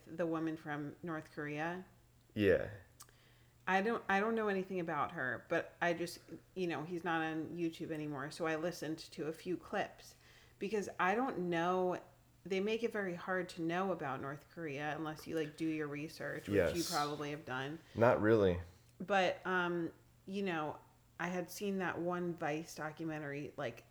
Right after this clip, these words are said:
Speaker 1: ten years ago where the
Speaker 2: I
Speaker 1: guy went
Speaker 2: remember
Speaker 1: in
Speaker 2: that one.
Speaker 1: and it was, like, no one was there, and it was, like, a, a, I, now I know what Vice is, but at the time I was like, "Oh, wow." It's like,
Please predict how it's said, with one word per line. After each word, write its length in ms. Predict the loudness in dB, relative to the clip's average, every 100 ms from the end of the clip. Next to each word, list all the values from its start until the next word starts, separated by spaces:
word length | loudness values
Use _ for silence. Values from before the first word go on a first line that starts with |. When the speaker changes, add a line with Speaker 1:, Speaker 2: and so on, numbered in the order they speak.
| -20
Speaker 1:
ten 360 | -8 -4 -2 -2
years 280 | -2 -2 -2
ago 280 | -2 -2 0
where 200 | -2 -2
the 80 | 4
Speaker 2:
I 40 | 8
Speaker 1:
guy 40 | 8
went 60 |
Speaker 2:
remember 240 | 8 6 6
Speaker 1:
in 60 | 6
Speaker 2:
that 160 | 4
one. 140 | 0 -4 -10 -8 -2
Speaker 1:
and 100 | 0
it 80 | 0
was, 140 | -2
like, 160 | -2 -2
no 240 | 0 0
one 180 | 0 0
was 140 | -2
there, 480 | 0 2 2 2 2
and 120 | 0
it 120 | 0 -2
was, 140 | -2
like, 180 | -4 -2
a, 280 | 0 0 -2
a, 800 | -2 0 -2 -8 -20 -20 -6 2
I, 160 | 4 4 -2 -18 -20 _ -16 -4
now 300 | 0 2 4
I 80 | 2
know 240 | 2 0
what 200 | 0 -2
Vice 440 | 0 0 0 -4 -4
is, 400 | -2 0 -2 -6
but 160 | -4 -2
at 160 | -2 -4
the 40 |
time 380 | -8 -4 -4 -2
I 60 | -6
was 140 | -8
like, 100 | -12 -4
"Oh, 100 | -2
wow." 500 | -2 -2 0 -2 -4 -16 -20 -20 -16
It's 200 | -14 -6
like, 260 | -4 -6